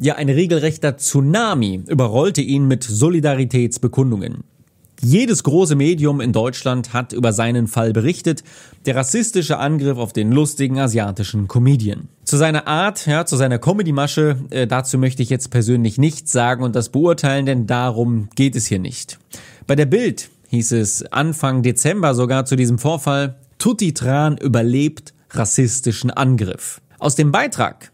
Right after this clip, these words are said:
den er teilt, dazu der Text, den ich gerade vorgelesen habe, daraus geht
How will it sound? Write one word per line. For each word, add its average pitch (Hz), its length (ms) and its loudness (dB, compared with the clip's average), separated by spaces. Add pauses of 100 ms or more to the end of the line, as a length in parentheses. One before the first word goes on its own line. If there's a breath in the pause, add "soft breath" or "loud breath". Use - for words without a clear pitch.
den 127 140 2
er 104 100 0
teilt, 143 460 -2
dazu 156 340 -2
der 117 220 0
Text, - 480 -4
den 120 100 0
ich 107 100 -2
gerade 120 220 0
vorgelesen 107 560 0
habe, 135 340 -2 (300 loud breath)
daraus 156 320 0
geht 156 300 -2